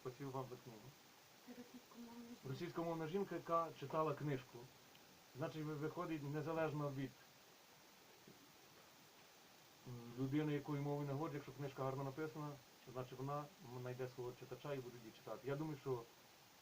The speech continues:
Speaker 1: на сьогоднішній день у нас на теренах області, на теренах України появився дуже гарний, самобутній письменник. Нова генерація, я думаю, за пані Наталії дуже велике майбутнє.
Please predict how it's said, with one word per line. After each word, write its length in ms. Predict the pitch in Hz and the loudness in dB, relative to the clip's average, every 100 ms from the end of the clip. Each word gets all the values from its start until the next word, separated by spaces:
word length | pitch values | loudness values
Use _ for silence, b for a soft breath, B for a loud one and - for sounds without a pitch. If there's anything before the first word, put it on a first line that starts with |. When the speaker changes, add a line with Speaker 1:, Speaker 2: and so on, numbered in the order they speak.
| - - - - - | -20 -20 -20 -14 -2
Speaker 1:
на 100 | 131 | 0
сьогоднішній 340 | 135 156 139 | 2 0 0
день 240 | 147 151 135 | 0 2 4
у 20 | |
нас 200 | 135 127 | 2 2
на 220 | 127 120 113 - - - | 0 -2 -4 -8 -10 0
теренах 280 | 135 135 127 | 4 4 4
області, 480 | 143 139 156 143 143 | 4 4 2 -2 -2
на 120 | 127 | -2
теренах 260 | 127 135 135 | 0 2 2
України 280 | 135 156 143 | 0 -2 0
появився 460 | 131 131 131 127 123 120 - - - - 139 | 2 4 2 0 -6 -8 -12 -16 -14 -8 -2
дуже 240 | 131 127 123 | 2 2 4
гарний, 380 | 135 147 151 131 | 4 4 2 -4
самобутній 560 | 131 123 120 135 131 123 | -4 -4 -2 -4 -2 -4
письменник. 520 | 127 127 120 113 104 - - - - - | -6 -4 -4 -4 -6 -12 -20 -20 -20 -4
Нова 160 | 127 131 | 2 4
генерація, 460 | 135 135 170 165 139 | 4 2 2 2 0
я 60 | |
думаю, 340 | 143 139 135 127 - 127 | 2 2 2 0 -6 -8
за 80 | 127 127 | -6 -4
пані 240 | - 135 131 | 2 2 2
Наталії 320 | 127 143 135 | 2 2 2
дуже 140 | 117 | 2
велике 300 | 120 127 131 | 2 4 4
майбутнє. 480 | 127 135 151 160 147 | 2 2 0 0 -4